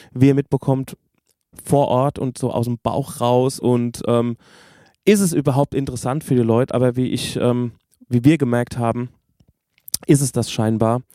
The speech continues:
Und deshalb erstmal vielen Dank für das ganze Feedback. Und, ähm,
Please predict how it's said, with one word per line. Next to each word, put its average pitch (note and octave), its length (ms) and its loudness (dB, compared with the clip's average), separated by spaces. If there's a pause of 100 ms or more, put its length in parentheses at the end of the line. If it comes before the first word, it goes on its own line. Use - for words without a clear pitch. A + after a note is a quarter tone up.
(360)
Und B2 120 0
deshalb B2 240 0
erstmal A#2+ 300 -2
vielen C#3 280 -2
Dank C3 200 -4
für C3+ 80 0
das B2+ 160 -2
ganze A#2 240 -4
Feedback. - 720 -4 (560)
Und, C3+ 720 2
ähm, C3+ 420 0